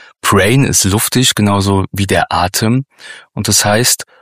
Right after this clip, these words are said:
häufig, wenn wir nicht so ganz im Körper sind, halten wir uns auch meditativ überwiegend im, im Geist auf. Und da habe ich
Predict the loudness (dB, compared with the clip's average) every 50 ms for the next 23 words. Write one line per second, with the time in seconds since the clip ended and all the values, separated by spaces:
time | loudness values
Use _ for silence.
0 | _ _ -4 -2 0 0 0 0 0 0 0 -2 -2 -4 -4 -2 0 2 2 4
1 | 4 2 2 2 0 0 2 2 2 2 2 2 0 0 0 -2 -2 0 0 0
2 | 0 0 0 0 0 0 0 0 0 0 0 -2 -4 -6 -4 -2 -2 0 0 0
3 | 0 0 0 0 0 0 0 0 0 0 0 -2 -4 -6 -2 0 2 2 2 2
4 | 0 0 0 2 2 2 2 2 0 -2 -6 -8 -10 -16 -20 -20 -20 _ _ -8
5 | -4 0 2 2 4 4 4 2 2 0 0 0 0 0 0 0 0 0 0 0
6 | 0 0 0 0 0 0 -2 -2 -2 -4 -4 -4 -4 -6 -4 -4 -4 -2 -2 0
7 | 0 0 0 0 -2